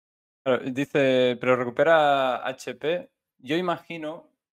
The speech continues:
a ver si, si os lo puedo hacer ver, si me explico bien. Em, pongamos el caso de la Gladius, ¿vale? Sabemos que la Gladius no es como los demás cazas ligeros.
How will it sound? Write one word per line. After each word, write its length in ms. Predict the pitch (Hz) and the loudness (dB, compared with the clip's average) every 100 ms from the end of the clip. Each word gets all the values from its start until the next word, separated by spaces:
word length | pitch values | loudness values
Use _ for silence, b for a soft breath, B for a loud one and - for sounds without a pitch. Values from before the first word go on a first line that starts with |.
| _ _ | _ _
a 60 | 117 | -10
ver 120 | 139 | -10
si, 360 | - 151 139 | -10 -10 -12
si 160 | - - | -12 -12
os 80 | 123 | -10
lo 160 | 123 | -10
puedo 160 | 120 151 | -4 0
hacer 260 | 151 - 127 | 0 0 -4
ver, 180 | 139 151 | -4 -4
si 120 | 135 | -6
me 80 | 120 | -8
explico 380 | - 131 131 | -8 -8 -6
bien. 320 | 120 135 160 _ _ _ _ _ _ _ _ _ _ _ _ _ _ _ _ | -4 -6 -8 _ _ _ _ _ _ _ _ _ _ _ _ _ _ _ _
Em, 840 | 135 139 139 135 135 131 127 120 113 _ | -4 -4 -6 -12 -12 -10 -10 -12 -16 _
pongamos 440 | 143 147 175 180 | -4 -2 -2 -2
el 180 | 165 139 | -4 -4
caso 260 | 147 143 160 | -4 -4 -6
de 100 | 143 | -6
la 100 | 120 | -6
Gladius, 380 | 117 113 104 104 | -4 -6 -8 -6
¿vale? 200 | 113 127 | -4 -4
Sabemos 340 | 135 131 143 | -4 -4 -4
que 100 | - | -2
la 140 | 160 147 | -2 0
Gladius 640 | 156 160 147 160 - - _ _ _ | 0 0 -2 -10 -12 -20 _ _ _
no 120 | 135 | -10
es 120 | 147 143 | -10 -8
como 320 | 151 135 131 | -8 -6 -6
los 260 | 127 120 | -6 -10
demás 320 | 123 123 123 - | -12 -10 -12 -10
cazas 340 | 127 - 127 | -12 -10 -10
ligeros. 580 | 117 113 123 113 - | -10 -8 -8 -8 -16